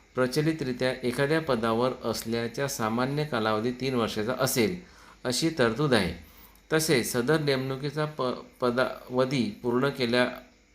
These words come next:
असल्याखेरीज त्याची बदली करता येणार नाही, असेही उक्त अधिनियमात स्पष्टपणे नमूद आहे. त्यामुळे नैसर्गिक न्याय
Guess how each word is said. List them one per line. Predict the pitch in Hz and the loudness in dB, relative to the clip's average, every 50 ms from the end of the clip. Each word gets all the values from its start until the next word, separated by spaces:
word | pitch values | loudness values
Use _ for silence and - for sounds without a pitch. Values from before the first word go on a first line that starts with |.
| _ _ | _ _
असल्याखेरीज | 117 107 - 127 127 131 127 - 156 131 117 101 - - - - - - - - _ _ - | -8 -8 -4 -2 -2 -2 2 4 4 4 4 2 0 -6 -14 -20 -20 -20 -20 -20 _ _ -4
त्याची | 131 127 127 160 | -4 -4 -2 -2
बदली | 151 127 123 117 104 117 131 139 | 0 4 4 4 4 4 0 0
करता | 127 131 123 120 123 131 | 2 0 0 2 2 2
येणार | 110 110 120 123 | 2 4 4 4
नाही, | 127 117 95 87 80 - - - - - _ _ _ _ _ _ _ _ _ _ _ _ _ _ _ _ - - - - - - - _ | 4 4 2 2 -2 -4 -10 -16 -20 -20 _ _ _ _ _ _ _ _ _ _ _ _ _ _ _ _ -20 -20 -20 -20 -20 -20 -10 _
असेही | 131 123 123 - 151 156 160 - - | 0 0 2 2 2 2 2 2 0
उक्त | 131 127 123 - - | -2 -4 -4 -4 -2
अधिनियमात | 147 135 120 117 131 127 123 123 123 127 131 127 - | 0 0 2 2 4 4 4 4 4 2 0 -2 -6
स्पष्टपणे | - - 127 120 123 - 139 123 135 139 139 | -8 -6 -6 -6 -4 -6 -6 -4 -2 -4 -2
नमूद | 131 117 107 104 107 113 120 123 - | 0 0 0 0 0 -2 -2 -2 0
आहे. | - 131 110 95 87 78 76 - - - - - - - _ _ _ | 0 0 2 2 0 -2 -6 -8 -16 -20 -20 -20 -20 -20 _ _ _
त्यामुळे | 123 127 139 151 143 120 110 104 101 - - - - _ _ _ _ _ _ - | 2 4 4 4 4 2 2 0 -2 -6 -12 -20 -20 _ _ _ _ _ _ -6
नैसर्गिक | 117 113 120 123 123 123 151 143 143 165 170 170 | 0 2 4 4 4 4 0 0 0 -2 -2 -2
न्याय | 139 117 110 110 127 143 | -2 0 2 2 2 2